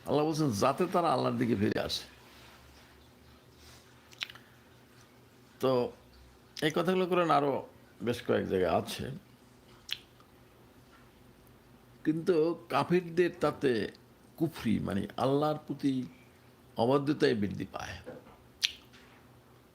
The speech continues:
এই যে আপনার বিভিন্ন ইউরোপিয়ান কান্ট্রি বা অস্ট্রেলিয়ায় বুশফায়ার হয়, আগুন, আগুন ধরে, ওটা বুশফায়ার বলে ইংরেজিতে। প্রচণ্ড বাতাসে, ওই যে আপনার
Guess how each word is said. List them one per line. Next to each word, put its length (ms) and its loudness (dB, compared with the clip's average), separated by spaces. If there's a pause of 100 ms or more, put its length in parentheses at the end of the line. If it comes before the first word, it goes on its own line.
(100)
এই 100 4
যে 120 4
আপনার 340 2 (380)
বিভিন্ন 600 2 (380)
ইউরোপিয়ান 560 2
কান্ট্রি 640 2
বা 140 2
অস্ট্রেলিয়ায় 840 2 (220)
বুশফায়ার 600 0
হয়, 140 -8
আগুন, 460 0
আগুন 260 2
ধরে, 240 0
ওটা 160 -2
বুশফায়ার 540 0
বলে 120 -8
ইংরেজিতে। 360 -16 (1500)
প্রচণ্ড 420 2
বাতাসে, 640 2
ওই 80 2
যে 400 0
আপনার 500 0